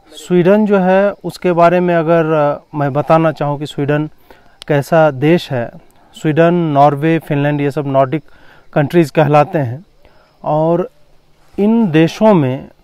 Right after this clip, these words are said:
क्राइम का रेट लगभग, मतलब, tending towards zero था। बगल ही में नीदरलैंड्स है और, अ, य-, ये, तो इन सारी जगहों पे, इनफैक्ट, यूरोप का वो जो हिस्सा है ऊपर वाला,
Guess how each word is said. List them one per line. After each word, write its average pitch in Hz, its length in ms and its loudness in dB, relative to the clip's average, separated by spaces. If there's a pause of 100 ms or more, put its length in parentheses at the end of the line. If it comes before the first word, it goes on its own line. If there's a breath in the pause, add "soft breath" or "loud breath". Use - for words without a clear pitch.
क्राइम 190 360 2
का 175 180 0
रेट 170 220 0 (240)
लगभग, 165 540 2
मतलब, 151 380 -4 (180)
tending 165 500 0
towards 156 600 -4
zero 151 300 0
था। 110 220 -14 (580 soft breath)
बगल 160 500 2
ही 185 140 2
में 170 480 0
नीदरलैंड्स 165 600 0
है 156 160 4
और, 147 200 -2 (640)
अ, 147 40 -12
य-, 143 140 -10 (120)
ये, 131 260 -6 (560 soft breath)
तो 180 220 0 (360)
इन 247 200 4
सारी 214 420 4
जगहों 165 360 4
पे, 165 160 0
इनफैक्ट, 175 480 2
यूरोप 185 400 6
का 190 60 4
वो 180 180 4
जो 170 120 2
हिस्सा 170 420 2
है 117 120 2
ऊपर 147 320 -4
वाला, 135 340 -6